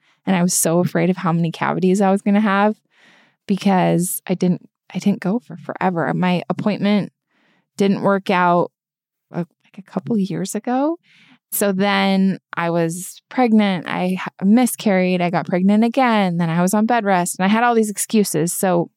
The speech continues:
it's been six months since I had my baby, and that's how long it took me to be like, "Okay, for real, I need to go." And I was, like, dreading that appointment. I got my teeth cleaned, and at the end, I was like, "So how bad is it?" And she was like,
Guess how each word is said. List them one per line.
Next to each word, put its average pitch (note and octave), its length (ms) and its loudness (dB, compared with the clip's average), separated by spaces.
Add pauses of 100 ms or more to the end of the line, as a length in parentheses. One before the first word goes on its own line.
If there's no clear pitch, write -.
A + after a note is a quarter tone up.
(200)
it's F#3 140 -4
been G#3+ 160 2
six - 300 -2
months F3 240 -2
since B3 340 0
I G3 80 -2
had F#3 220 -6
my E3+ 120 -4
baby, F3+ 320 -6
and F3 220 -2
that's F#3+ 220 -2
how G3+ 280 2
long F#3 380 4
it - 140 -4
took - 200 -4
me F#3 140 2
to F3+ 80 2
be F3 160 -2
like, E3 220 -4
"Okay, D3+ 320 -4 (540)
for F#3 160 -2
real, E3+ 240 0
I F3 120 0
need F3 200 0
to F3 100 -4
go." E3 240 0
And F3+ 120 0
I F3 140 0
was, G3 140 0
like, A3 240 -2
dreading D#3+ 560 -2 (380)
that E3+ 140 0
appointment. G#3 560 0 (680)
I - 60 -2
got F#3 160 0
my A#3+ 80 0
teeth A#3+ 260 0
cleaned, A3+ 260 4
and F#3+ 120 4
at F#3+ 80 -2
the - 120 -6
end, G3 200 2
I F3+ 60 2
was F3+ 120 0
like, G3 140 0
"So - 140 0
how F#3+ 200 0
bad G3 260 -4
is F#3+ 140 -4
it?" F3 140 -6
And - 120 -20
she - 140 -6
was F#3+ 180 -4
like, F#3+ 360 -2